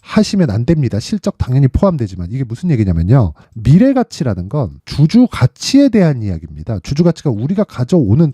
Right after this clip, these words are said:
돈, 이런 부분으로 이해를 하실 수도 있지만 주주 가치를 높이기 위해서는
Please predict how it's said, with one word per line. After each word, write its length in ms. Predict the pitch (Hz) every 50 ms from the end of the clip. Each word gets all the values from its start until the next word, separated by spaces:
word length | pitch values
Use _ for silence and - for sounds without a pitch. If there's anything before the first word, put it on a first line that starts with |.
| _ -
돈, 340 | - 131 139 135 107 80 - _ _ _ _ _ _ -
이런 400 | 139 143 165 196 240 269 269 240
부분으로 840 | 190 165 139 175 185 190 190 180 180 180 180 175 175 175 170 170 165
이해를 280 | 135 123 139 151 151
하실 200 | 147 135 - 214
수도 180 | 196 - - 151
있지만 420 | 113 - - 104 110 139 120 85 -
주주 220 | - - 143 165
가치를 360 | 185 214 202 - - 202 196
높이기 400 | 151 113 107 - - 151 139 131
위해서는 440 | 107 101 95 - 98 92 135 131 107